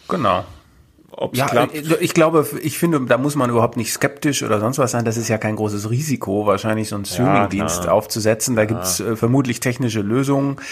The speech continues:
Speaker 1: äh, die jetzt nicht die Welt kosten. Ähm, die er-, erschließen sich zusätzliches Potenzial. Viel wird es wahrscheinlich nicht sein, aber es sind einfach so, so Zusatzeinnahmen, die man generieren kann, ohne großen Aufwand, äh,
Speaker 2: Ja,
Speaker 1: zu haben.
Speaker 2: genau.
Speaker 1: Ja.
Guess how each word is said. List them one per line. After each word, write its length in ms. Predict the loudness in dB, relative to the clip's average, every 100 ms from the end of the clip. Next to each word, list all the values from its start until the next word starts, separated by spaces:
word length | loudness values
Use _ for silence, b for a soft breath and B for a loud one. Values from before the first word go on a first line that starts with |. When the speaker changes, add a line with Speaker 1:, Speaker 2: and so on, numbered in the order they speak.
| B B
Speaker 1:
äh, 640 | 0 4 4 4 2 -4 -6
die 400 | -4 -4 -2 2
jetzt 320 | 0 0 -2
nicht 240 | -4 -2
die 100 | -2
Welt 280 | 2 2 2
kosten. 560 | 2 2 0 -2 -2 -2 B B
Ähm, 320 | 0 2 2
die 220 | 2 0 0
er-, 180 | -4
erschließen 480 | -4 -4 0 0 0
sich 240 | -2 -4 0
zusätzliches 440 | 0 2 -2 -2
Potenzial. 540 | -4 -2 -2 0 2 2
Viel 280 | 2 2
wird 180 | 4 0
es 120 | -2 -4
wahrscheinlich 360 | -4 -2 -4
nicht 140 | -6 -2
sein, 200 | 0 2
aber 140 | 2
es 40 | 2
sind 100 | 0
einfach 220 | 0 0
so, 280 | 0 0 0
so 220 | 0 -4
Zusatzeinnahmen, 1120 | -4 -6 2 2 2 -2 0 2 4 4 2
die 80 | 0
man 180 | -2 0
generieren 480 | 0 0 0 0 2
kann, 180 | 0
ohne 220 | 2 0 0
großen 340 | 2 0 2
Aufwand, 540 | 0 0 -4 -6 -10 -2
äh, 60 | 2
Speaker 2:
Ja, 140 | 4
Speaker 1:
zu 240 | 4 2 -4
haben. 260 | -6 -6 -8
Speaker 2:
genau. 340 | -6 -4 -2 -4
Speaker 1:
Ja. 140 | -6